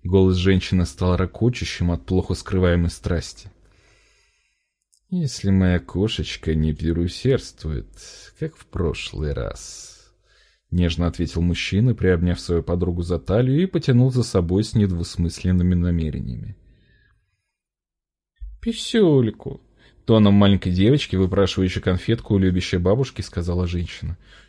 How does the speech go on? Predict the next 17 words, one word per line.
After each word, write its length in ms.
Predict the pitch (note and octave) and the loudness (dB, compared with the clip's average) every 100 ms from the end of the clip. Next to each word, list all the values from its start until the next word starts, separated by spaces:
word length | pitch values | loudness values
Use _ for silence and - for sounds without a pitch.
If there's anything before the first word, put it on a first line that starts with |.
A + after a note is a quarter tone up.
| _ _ | _ _
«Чуть-чуть». 840 | - C#4 - - A#3+ E3+ - - _ _ _ _ _ _ _ _ _ _ | -4 -4 -4 -4 0 -2 -4 -20 _ _ _ _ _ _ _ _ _ _
Для 160 | F#2 F#2 | 0 2
наглядности 720 | F#2 F2 F#2+ C#3+ C3 - G#2 | 2 2 0 0 -2 -2 0
она 180 | F#2+ F#2 | 2 2
развела 380 | F2+ F#2+ F#2 | 0 2 4
рукой 280 | F#2 F2 A#2+ | 2 2 0
буквально 460 | B2+ F#2+ G2+ F#2+ F#2 | 0 0 0 2 2
на 140 | F#2+ | 2
сантиметр, 800 | - B2 A#2 D3+ E3 D3+ - F#2 | 0 -2 -2 -2 0 0 -2 -8
после 320 | - F2 - | -8 -8 -8
чего 260 | E2+ F#2+ C3+ | -8 -4 -4
потыкала 500 | D3 F#2 A#2+ A#2+ G#2+ | -4 -4 -4 0 -2
в 80 | - | -2
съежившуюся 880 | - E2+ G2 F#2+ F2+ - F#2 - F2+ | -8 -4 -4 -2 -6 -2 -4 -2 -2
мошонку 540 | F2+ - C#3+ C#3+ F#2+ | -2 0 -2 0 0
Марка 380 | F2+ G#2 - G2+ | 0 0 -4 -10
скальпелем. 800 | - - F#2+ E2 - C2+ A#1 | -10 -8 -4 -4 -8 -10 -10